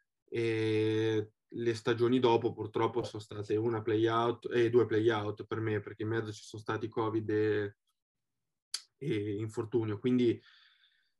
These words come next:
anche dal mio punto di vista, obiettivi non me ne son posti, <laughs> e vorrei semplicemente far bene,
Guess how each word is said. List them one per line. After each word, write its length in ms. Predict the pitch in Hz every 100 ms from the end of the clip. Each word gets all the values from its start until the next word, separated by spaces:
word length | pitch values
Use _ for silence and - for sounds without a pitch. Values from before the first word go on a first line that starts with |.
| _ _
anche 240 | 143 131
dal 140 | 139 147
mio 140 | 156
punto 240 | 160 170 165
di 100 | 170
vista, 320 | 180 185 147
obiettivi 600 | 135 147 151 - 170 139
non 180 | 127 123
me 80 |
ne 100 | 123 117
son 300 | - 113 113
posti, 380 | 110 107 -
<laughs> 260 | - - 151
e 380 | 135 127 120 120
vorrei 640 | 117 123 131 131 127 123
semplicemente 720 | 113 123 123 120 135 135 127 120
far 240 | 139 139
bene, 360 | 135 151 131